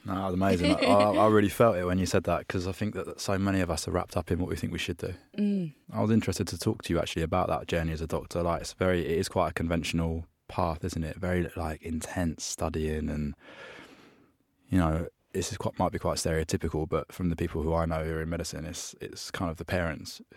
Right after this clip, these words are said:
Speaker 1: who drove that. Or even if they didn't do it directly, there was an expectation, and the, and the kid turned that into it, made, made that into something like, "Oh, I should be a doctor or a lawyer or something that makes me
Speaker 2: Mm.
Speaker 1: seem like I've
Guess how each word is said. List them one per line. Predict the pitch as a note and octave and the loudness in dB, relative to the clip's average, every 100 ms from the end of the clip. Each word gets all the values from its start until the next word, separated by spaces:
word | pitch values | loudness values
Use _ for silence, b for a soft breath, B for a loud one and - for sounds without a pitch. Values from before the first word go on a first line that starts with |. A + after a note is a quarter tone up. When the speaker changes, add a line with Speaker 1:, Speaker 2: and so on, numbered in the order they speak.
| - | -8
Speaker 1:
who | E2 D#2+ - - | -8 -8 -12 -8
drove | - F2 E2+ | -2 0 0
that. | - D#2 - _ B B B B | -4 -10 -10 _ B B B B
Or | G#2 | 6
even | A2 G#2+ | 8 6
if | F#2 | 4
they | F#2 | 2
didn't | F#2 E2+ | 2 0
do | F2 | 0
it | E2 - _ _ _ _ | 0 -2 _ _ _ _
directly, | F2 E2 F2 - F2 E2+ | 0 2 2 -2 -6 -2
there | E2 | -2
was | D#2+ F2 | -2 -4
an | |
expectation, | E2 - - - E2 - E2 | -6 -8 -6 -4 -4 -4 -6
and | D#2 | -4
the, | D#2+ D#2+ - | -4 -6 -6
and | E2 | -6
the | D#2+ | -6
kid | - E2 | -4 -6
turned | - F2+ E2 D2+ | -2 -2 0 0
that | E2 | 0
into | E2+ E2+ D2+ D#2 | 2 0 -2 -4
it, | D2+ | -4
made, | E2+ E2 - | -2 -2 -2
made | F2 E2+ | -2 0
that | F2 - | -2 -4
into | E2 F2 D#2+ | -4 -4 -4
something | - C#2+ E2 | -6 -8 -6
like, | D#2+ | -6
"Oh, | D#2+ | -6
I | D#2 | -6
should | - | -6
be | D#2+ | -6
a | D#2 | -6
doctor | D#2 D#2 - D#2+ | -6 -10 -8 -8
or | D#2+ | -6
a | |
lawyer | D#2 E2 D#2 D#2 | -4 -4 -4 -4
or | D#2+ | -6
something | - D#2+ D#2+ E2+ | -6 -6 -6 -10
that | E2+ - | -10 -8
makes | - - | -6 -4
me | G2 | -6
Speaker 2:
Mm. | F2+ | -8
Speaker 1:
seem | - F2+ | -6 -6
like | F#2+ F#2 - | -8 -10 -10
I've | G2+ _ | -12 _